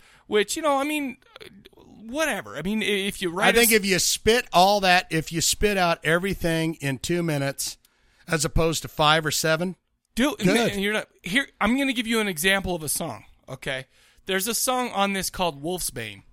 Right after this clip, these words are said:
Speaker 1: right? Where they're
Speaker 2: Right.
Speaker 1: rock-, they're rocking it. They got this whole song, and then right at the end, they kinda change keys
Speaker 2: Yeah.
Speaker 1: and then kinda finish the song off in this ethereal little harmonizing part. I effing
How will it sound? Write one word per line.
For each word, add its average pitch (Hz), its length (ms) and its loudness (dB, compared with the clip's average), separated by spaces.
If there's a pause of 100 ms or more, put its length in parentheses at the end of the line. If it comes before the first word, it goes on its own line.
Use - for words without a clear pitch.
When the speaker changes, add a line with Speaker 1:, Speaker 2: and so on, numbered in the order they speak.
(160)
Speaker 1:
right? 127 300 -10 (340)
Where 170 160 -2
they're 202 160 2
Speaker 2:
Right. 185 60 -2 (240)
Speaker 1:
rock-, 180 80 -16
they're 170 160 0
rocking 180 460 0
it. 185 160 -4
They 165 80 -4
got 180 180 -2
this 160 160 -8
whole 185 140 -6
song, 180 340 -4
and 156 160 -4
then 135 140 -8
right 156 200 -6
at 214 120 -14
the 214 160 -6
end, 214 180 -4 (320)
they 185 120 -6
kinda 185 320 -2 (100)
change 233 440 -2
keys 190 580 -4 (280)
Speaker 2:
Yeah. 123 300 -8
Speaker 1:
and 196 160 2
then 208 140 0
kinda 202 360 -2 (200)
finish 233 440 -2
the 208 100 -8
song 226 320 0
off 175 300 0
in 175 160 -6
this 175 240 -8
ethereal 190 760 -2
little 156 360 -6 (280)
harmonizing 202 840 -2
part. 165 320 -6 (400)
I 143 460 -6 (200)
effing 127 560 -6